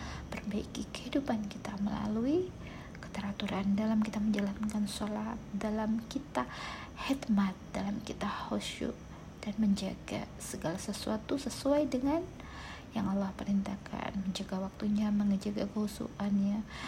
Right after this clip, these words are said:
menjaga segala niatannya, dan menjaga ritmenya agar selalu, ya, berhubungan, berkoneksi kepada Allah melalui perintahnya, sholat, sabar, dan ibadah lainnya.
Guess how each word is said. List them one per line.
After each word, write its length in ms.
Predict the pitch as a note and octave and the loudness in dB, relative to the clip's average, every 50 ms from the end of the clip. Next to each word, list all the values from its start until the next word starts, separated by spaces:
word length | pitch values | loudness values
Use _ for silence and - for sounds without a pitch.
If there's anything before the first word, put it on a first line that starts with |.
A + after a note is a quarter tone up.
| - - - - - | -6 -6 -6 2 6
menjaga 480 | G#3 F#3+ F#3 - F#3+ F#3 F#3 - - G3 | 6 6 8 6 2 2 2 0 -2 -2
segala 360 | G3 - - - - G3+ G#3 G#3 | -2 -2 -2 0 0 2 2 4
niatannya, 960 | G#3 G#3 G#3 G#3 G#3 G#3+ - G#3+ G#3+ G#3+ G#3+ A3 A3+ A3+ A#3 A#3+ A#3 A3+ - - - - | 4 4 4 4 2 0 -2 -2 0 2 2 2 2 2 0 0 -2 -4 -6 -8 -10 -8
dan 160 | - A3 A#3 A#3 A3 | -4 0 2 4 4
menjaga 640 | G3 F#3+ F#3+ F#3+ F#3 - - - - G#3+ A3+ C4 C#4 - - - - - - - - - - - | 4 4 2 2 0 -2 -4 -2 0 2 2 2 0 -2 -6 -10 -12 -12 -10 -10 -12 -10 -10 -8
ritmenya 640 | - C4+ - - - C4+ D4 C#4+ C4+ C4 G#3+ G3+ G3 - - - | -8 -8 -10 -8 0 4 4 6 6 4 4 2 0 -2 -6 -6
agar 160 | - G#3 G3 | -4 -4 -4
selalu, 640 | - - - A3+ - - - G#3+ G#3+ A3 A#3 A#3+ B3+ - - - - - - - - - - - - - - - - - | -4 -6 -8 -8 -6 -6 -4 -4 -2 -2 -2 -2 -4 -6 -8 -10 -12 -12 -12 -10 -10 -10 -10 -10 -10 -10 -10 -10 -8 -6
ya, 240 | A3 A3+ A3+ B3 A#3+ - - - - - - - - - - - | -4 -4 -4 -4 -4 -6 -8 -10 -8 -8 -8 -8 -10 -10 -10 -8
berhubungan, 720 | - - - - - G#3 F#3+ F#3 G3 G3 G3+ G3+ G3+ G3 F#3 | -6 -6 -6 -2 0 0 0 2 2 2 2 2 2 0 0
berkoneksi 640 | - - - - G3+ G#3 G#3+ G3+ - - - A#3 - - - | -2 -4 -4 -2 0 0 0 0 -2 -4 -6 -6 -6 -6 -6
kepada 280 | - G3+ G3 G#3 - - - | -6 -4 -4 -4 -4 -4 -4
Allah 240 | G#3 G3+ G3+ G3 G3+ - G#3 | -4 -4 -2 -4 -2 2 2
melalui 480 | G3+ G#3 A3 A#3 C4 C4+ D4+ E4+ F4 F4 - - - - - - - - - - - - | 4 4 4 4 4 4 4 4 2 0 -4 -10 -12 -10 -10 -10 -10 -10 -10 -10 -8 -6
perintahnya, 800 | - - G#3 G#3 G3+ G3+ - G3+ - - - - - - - - - - | -2 0 2 2 2 2 0 -2 -4 -4 -4 -2 -2 -4 -2 -4 -4 -4
sholat, 560 | - - - - - G#3 G3+ G3+ - - - | -4 -2 -2 0 0 0 0 -2 -2 -4 -6
sabar, 560 | - - - G#3+ G#3+ G#3+ - A3+ A#3 A#3 A3+ - - - | -6 -2 0 0 0 0 0 0 0 0 -2 -4 -8 -2
dan 320 | - A#3 A3+ A3 A3+ A#3 - - | 0 4 4 4 4 2 2 2
ibadah 320 | A3+ G#3+ G#3 F#3+ - - - - | 2 2 2 2 0 -2 -6 -8
lainnya. 400 | - - - - - F#3 - - | -6 -8 -6 -6 -6 -6 -6 -6